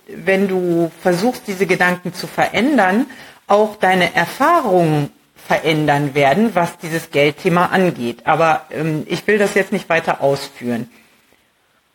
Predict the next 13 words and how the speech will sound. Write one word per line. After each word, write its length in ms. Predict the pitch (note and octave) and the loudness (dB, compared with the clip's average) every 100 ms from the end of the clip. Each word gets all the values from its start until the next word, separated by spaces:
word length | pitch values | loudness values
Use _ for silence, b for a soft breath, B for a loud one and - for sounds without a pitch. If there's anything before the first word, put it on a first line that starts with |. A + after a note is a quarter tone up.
| _ _ _ _ _ _ _ _ _ _ _ _ _ _ _ _ _ _ _ _ _ _ | _ _ _ _ _ _ _ _ _ _ _ _ _ _ _ _ _ _ _ _ _ _
Da, 440 | D#3+ D3+ E3+ F3 - - | -20 -2 2 2 0 0
darauf 320 | F#3+ F#3+ G3 | 0 2 0
gehe 140 | G3 | -2
ich 100 | G3 | -2
dann 260 | G3 F#3 F3+ - _ | 0 0 0 -8 _
ein, 540 | - E3+ F3 F3 F3+ F3 | -4 0 2 2 -2 -6
noch 280 | - E3+ E3+ | -4 -4 -4
mal 220 | E3+ D#3+ | -2 -2
genauer 480 | D#3+ E3 D#3+ D#3+ D#3 | 0 0 2 2 2
ein 300 | D#3 D#3 D#3 | 0 0 0
in 260 | D3 D#3+ D#3 | -4 -6 -2
der, 460 | D3+ C#3+ C#3+ C#3 - - - - _ - | 0 2 2 0 -4 -18 -20 -20 _ -10
äh, 320 | - C#3+ C#3+ | -2 2 2